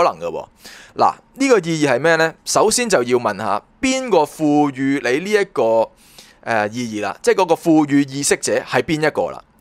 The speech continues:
可能你喺阿媽嘅心目中，你就有個意義啦。即係喺你相關嘅人上面啊，即係你嘅親人啦、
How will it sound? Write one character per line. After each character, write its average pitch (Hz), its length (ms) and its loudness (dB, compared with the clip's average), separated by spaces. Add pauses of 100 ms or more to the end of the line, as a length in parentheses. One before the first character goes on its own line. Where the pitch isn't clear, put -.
可 254 100 2 (100)
能 110 140 -8
你 131 60 -2
喺 214 280 2
阿 160 80 0
媽 233 400 2
嘅 165 80 0
心 170 160 0
目 160 140 -4
中， 120 200 -2 (480)
你 170 140 0
就 151 80 4
有 123 80 4
個 123 100 6
意 110 280 -8
義 73 40 -12
啦。 71 120 -12 (520)
即 339 120 0
係 285 100 6
喺 214 400 0
你 185 140 -2 (340)
相 269 420 0
關 247 260 4
嘅 202 100 2 (200)
人 92 260 -2 (880)
上 139 240 0
面 127 180 -4
啊， 120 100 -4
即 214 100 0
係 202 40 0
你 - 60 -2
嘅 160 80 -2
親 220 320 -2
人 113 160 0
啦、 185 180 -2